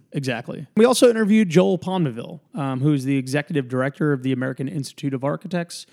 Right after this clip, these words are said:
of the New Orleans chapter, and also the director of the New Orleans Foundation of Architecture. Um, he will really harp on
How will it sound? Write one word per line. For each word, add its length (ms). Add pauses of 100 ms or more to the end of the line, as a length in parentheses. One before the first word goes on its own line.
(340)
of 320
the 80
New 140
Orleans 360
chapter, 480 (360)
and 400
also 320
the 80
director 320
of 80
the 80
New 100
Orleans 320
Foundation 540
of 180
Architecture. 720 (500)
Um, 520 (840)
he 360
will 200
really 260
harp 280
on 640